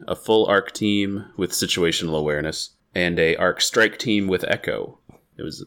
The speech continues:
uh, nine activations, seven ninety-eight.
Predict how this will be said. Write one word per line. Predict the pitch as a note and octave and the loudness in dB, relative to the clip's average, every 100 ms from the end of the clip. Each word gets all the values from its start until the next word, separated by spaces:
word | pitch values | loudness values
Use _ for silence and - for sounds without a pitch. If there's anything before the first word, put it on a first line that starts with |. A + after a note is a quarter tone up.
| - | -10
uh, | - - | -6 -4
nine | F2+ F#2+ | 0 0
activations, | G2+ G2+ G2 G2 - G2+ F#2+ | 0 -2 0 0 0 -2 -2
seven | - G#2+ G#2 | 0 0 2
ninety-eight. | A2+ A#2+ A#2+ - C3 - - | 0 -2 -4 -4 -4 -6 -12